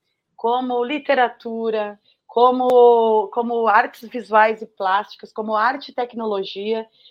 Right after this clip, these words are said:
E quando surgem os foguetes, esses conhecimentos todos que já eram ficcionais, futuristas e tal,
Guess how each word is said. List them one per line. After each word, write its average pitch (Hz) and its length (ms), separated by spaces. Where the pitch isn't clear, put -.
E 233 80
quando 294 640
surgem 254 720
os 226 140
foguetes, 196 1080
esses 208 300
conhecimentos 262 680
todos 226 260
que - 140
já 214 100
eram 214 180
ficcionais, 202 1040
futuristas 196 920
e 175 60
tal, 247 320